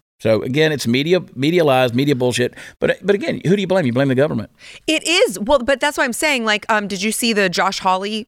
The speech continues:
Speaker 2: video?
Speaker 1: Yeah.
Speaker 2: I mean, that right there sums it up. The video that the government played, that our own lawmakers played, they knew the full context. They had to see the full context in order to get the clip of Josh Hawley running away.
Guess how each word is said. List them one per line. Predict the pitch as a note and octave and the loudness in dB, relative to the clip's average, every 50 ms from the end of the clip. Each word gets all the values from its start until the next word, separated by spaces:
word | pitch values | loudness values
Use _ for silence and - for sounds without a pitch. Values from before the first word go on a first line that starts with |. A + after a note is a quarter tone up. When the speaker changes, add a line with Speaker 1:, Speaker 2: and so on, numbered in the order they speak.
| _ - | _ -6
Speaker 2:
video? | F#3+ G#3 A3 A#3 A#3 A#3+ B3 C4 C4 - _ _ _ - | -4 -2 0 0 0 0 0 -2 -6 -10 _ _ _ -10
Speaker 1:
Yeah. | C3+ D#3 - | -10 -6 -4
Speaker 2:
I | C4 | -2
mean, | C#4 C#4+ C#4 B3+ | -2 0 -2 -2
that | A3 C4 C#4 D4 - | 0 0 -2 -2 -2
right | C4 B3+ B3+ - G3 | -2 -2 -2 -2 -2
there | G3 A#3+ C4+ C4 | -2 0 0 0
sums | - - A#3+ A3 G3+ F3+ | -2 -4 -6 -6 -4 -2
it | F#3+ | 0
up. | G#3+ G#3 - - - - | 0 0 -2 -4 -10 -16
The | D3 C#3 A#2+ C#3+ F3 | -14 -6 -4 -4 -2
video | C#3 - G3 G#3+ C4 C#4+ D4+ D#4 D#4+ D#4 - - _ _ | 0 0 0 0 2 0 0 0 0 -4 -8 -16 _ _
that | D3+ E3+ G3 - | -2 -2 -2 0
the | - F3+ | -2 -4
government | D3 - - G#3 G#3 B3 B3+ B3 B3 A#3 - | -2 0 0 0 2 0 -2 -2 -2 -4 -4
played, | - - A3+ F#3+ C3+ G#2 - - - | -4 0 0 0 0 -2 -8 -2 -2
that | G3 - - - | -2 0 2 2
our | F#3+ G3+ A#3+ C4+ C#4+ - - | 4 4 4 4 2 0 0
own | A#3 A#3+ A#3+ B3 A#3 G#3+ | 0 0 0 0 0 2
lawmakers | G#3+ G#3+ G#3+ A3 A3 A3 G#3+ - G#3 G3+ - | 4 4 4 4 2 -2 -2 -2 -4 -4 -4
played, | - - - A#3 A3+ F3 C3 A2+ - - - - - _ _ _ | -6 -4 -2 0 0 0 -2 -6 -10 -16 -20 -20 -20 _ _ _
they | - C#3+ C#3+ G#3 B3 C#4+ D#4 | -12 -2 0 2 2 2 0
knew | D#4 C4+ A#3+ A#3 C4 D#4+ F4 D4+ | -2 -2 0 2 4 4 4 2
the | A3 G#3+ | 0 -4
full | - - F#3+ E3 | 0 0 0 0
context. | - - D#3+ C#3+ C#3 C#3+ - E3+ E3 F3+ - - - | 2 0 -2 -2 -2 -4 -4 -4 -4 -4 -6 -2 0
They | A3 A#3 | 0 2
had | B3 - B3+ C#4+ C#4+ - | 2 0 0 -2 -2 -4
to | C#4+ C4 | -6 -6
see | - - - D4 D#4 | -4 -2 -2 -2 -2
the | - C4 | -2 -2
full | - A3+ F#3+ | -2 -2 -4
context | - - F#3 F3 E3+ E3 G3 F3+ F3+ - - | -2 -2 -2 -2 -2 0 -2 -4 -4 -4 -4
in | - A3 G#3+ | -4 -4 0
order | - G#3+ A#3 A#3+ C4+ B3+ | 2 2 2 2 0 -4
to | - - G#3+ | -4 -4 -2
get | - A3+ - - | -2 -4 -4 -6
the | - | -10
clip | - - - A#3+ G#3+ - | -10 -4 -4 -4 -4 -2
of | - F3+ D#3+ | -2 -4 -2
Josh | C#3+ G3+ G3 G#3 G#3 - | 0 0 0 0 -2 -2
Hawley | - - G#3+ G#3+ G3 F#3+ F#3 | 0 2 2 2 2 -2 -6
running | D#3+ D3 F3 E3+ F#3 F#3 F#3 - - | -2 0 0 0 0 -2 -6 -2 0
away. | F3+ E3 C3+ D#3 F3+ E3+ B2 D#2+ B1+ | 0 0 2 0 0 0 -2 -6 -10